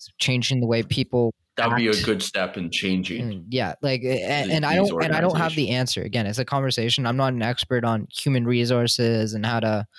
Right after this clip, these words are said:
Speaker 1: you know, on H R and all this stuff. Like, I don't know what the solution is, and I don't think any of us, you know, I don't think any of our egos are that big where we have a direct answer other than stop being a shitty person. But, um, like, I, I think, uh,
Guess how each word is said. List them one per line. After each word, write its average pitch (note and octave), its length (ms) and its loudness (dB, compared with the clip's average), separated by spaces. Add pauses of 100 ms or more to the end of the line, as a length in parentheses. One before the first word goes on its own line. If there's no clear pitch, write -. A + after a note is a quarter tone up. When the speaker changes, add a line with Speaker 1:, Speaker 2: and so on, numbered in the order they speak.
(480)
Speaker 1:
you E2 100 -10
know, D2 140 -8
on A#2 160 -2
H A#2+ 240 -2
R B2 200 2
and B2 120 0
all A#2 100 2
this A#2+ 140 -2
stuff. B2 260 -2
Like, A#2 140 -4
I C3+ 40 -2
don't C#3+ 140 -2
know A#2+ 140 -4
what A#2+ 140 0
the - 80 -8
solution A2 500 -4
is, D#3 180 0
and G#2+ 80 -6
I G#2 40 -6
don't G#2 140 -8
think A2+ 180 -12
any A2 160 -6
of A2+ 80 -8
us, - 320 -6 (680)
you G2 80 -10
know, G2 120 -8 (160)
I B2 60 -6
don't A#2+ 140 -2
think - 220 -12
any B2+ 220 0
of A#2+ 80 0
our A#2+ 120 2
egos A#2 380 -2
are A#2+ 60 0
that A2 220 -2
big A2+ 180 -2
where G#2+ 140 -4
we A2 100 -4
have A#2 180 -4
a A2+ 180 -6 (600)
direct B2 280 -2
answer A#2 300 -2
other A2+ 200 -2
than A2 200 -6
stop A2+ 280 -2
being A2+ 120 -4
a A2+ 40 -4
shitty A2+ 260 -4
person. D#3 420 -2
But, G#2+ 300 -2
um, G#2+ 360 -6 (640)
like, G#2 120 -10
I, E2+ 220 -6
I A#2 100 -2
think, G#2 360 -8
uh, F#2 240 -8